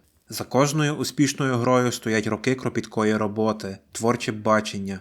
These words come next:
розуміння аудиторії та, найголовніше, повага до гравців,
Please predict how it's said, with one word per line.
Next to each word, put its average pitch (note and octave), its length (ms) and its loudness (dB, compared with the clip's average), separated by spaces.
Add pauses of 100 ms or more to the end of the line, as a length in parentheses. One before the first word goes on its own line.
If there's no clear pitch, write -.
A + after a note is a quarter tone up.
розуміння A2+ 520 -4
аудиторії G#2+ 760 -4 (320)
та, A2+ 140 2
найголовніше, A#2+ 800 0
повага A2 440 0
до A2 100 -4
гравців, G#2 580 -6